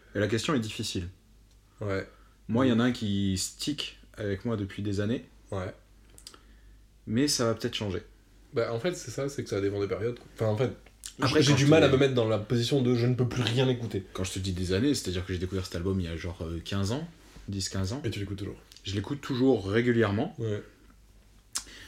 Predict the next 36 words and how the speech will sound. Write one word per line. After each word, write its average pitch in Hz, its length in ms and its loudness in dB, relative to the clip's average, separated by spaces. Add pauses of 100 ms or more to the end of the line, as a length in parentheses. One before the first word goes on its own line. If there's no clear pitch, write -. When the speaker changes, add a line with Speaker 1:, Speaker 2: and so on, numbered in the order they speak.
(160)
Speaker 1:
Et 104 80 -2
bizarrement, 131 460 4
il 101 180 4
n'est 98 120 2
pas 156 180 2
du 120 120 -2
style 117 320 -2
que 113 100 0
j'écoute 101 300 -2
le 104 80 -2
plus - 280 -4
et 101 40 0
que 92 60 -6
tu, 98 280 -2 (260)
que - 80 -6
tu - 120 -6
connais, 107 240 -2
c'est, 85 480 -4 (240)
c'est - 160 -6
pas 131 60 2
Speaker 2:
Mhm. - 60 4
Speaker 1:
du 117 60 4
rap. 127 240 0 (360)
Speaker 2:
Du 101 140 -8
hip-hop. 104 380 -6 (340)
Speaker 1:
C'est - 100 -16
pas 117 80 4
du 101 140 -2
hip-hop, 95 300 -4
c'est - 160 -20
pas 104 120 -8
tout - 160 -16
ça. - 200 -12 (200)
Speaker 2:
C'est 104 80 -8
quoi ? 95 220 -8 (760)
Speaker 1:
C'est - 800 4